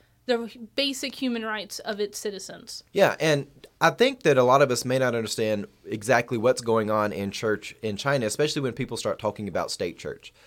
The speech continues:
Speaker 2: So as we wrap up this, I want to share with you, spend the rest of our time talking about this, informing people what the state church in China actually is.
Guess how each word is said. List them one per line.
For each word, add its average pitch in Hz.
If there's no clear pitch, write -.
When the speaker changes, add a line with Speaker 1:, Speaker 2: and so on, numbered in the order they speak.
Speaker 2:
So 151
as 175
we 180
wrap 131
up 110
this, 101
I 120
want 156
to 127
share 127
with 123
you, 98
spend 120
the 113
rest 131
of 131
our 107
time 110
talking 107
about 87
this, 90
informing 160
people 135
what 131
the 127
state 117
church 110
in 104
China 98
actually 95
is. 85